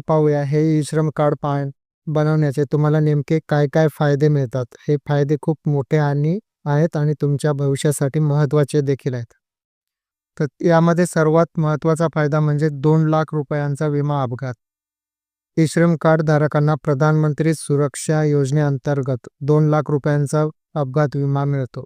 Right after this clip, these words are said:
याचा अर्थ जर क-, कार्ड धारकांचा अपघाती मृत्यू झाला किंवा त्याला कायमस्वरूपी पूर्ण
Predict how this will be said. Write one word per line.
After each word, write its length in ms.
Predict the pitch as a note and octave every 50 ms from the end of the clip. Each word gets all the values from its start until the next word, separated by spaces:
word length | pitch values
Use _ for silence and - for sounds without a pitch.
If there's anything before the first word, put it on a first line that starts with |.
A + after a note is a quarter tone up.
| - D3+
याचा 320 | C#3+ C#3+ C3 - D#3+ D3+
अर्थ 200 | D3 C3+ C3+ - D#3
जर 260 | C#3 C3+ D3+ D#3+ E3+ - _ _ -
क-, 60 | - - _ -
कार्ड 260 | - D3+ D3 D3 D3
धारकांचा 760 | C3 C#3+ C#3 C#3 C#3+ C3 - D3 D3 C#3+ C#3 - - D3+ D#3 F#3 - _ _ _ -
अपघाती 460 | D3+ C#3+ C3 C3 C3+ D3+ D3 - - D#3+
मृत्यू 440 | D#3 D3+ D3 C#3+ _ - E3 D#3+
झाला 300 | D3+ D#3 D3+ C3+ B2+ B2 A#2+ _ _ _ _
किंवा 280 | - D3+ C#3+ C#3+ C#3+ D3 B2+
त्याला 220 | D3 C#3+ C#3+ D3 C#3+ -
कायमस्वरूपी 1200 | D3 C#3+ C#3 C#3+ C#3+ C#3 - - D3+ D3 D3 D3 C3+ _ _ _ _ _ _ - D#3+ D#3 E3+ F#3 _ _ _ _ _ _ _ _ _ _ _ -
पूर्ण 280 | - D#3+ D#3 D#3+ D#3+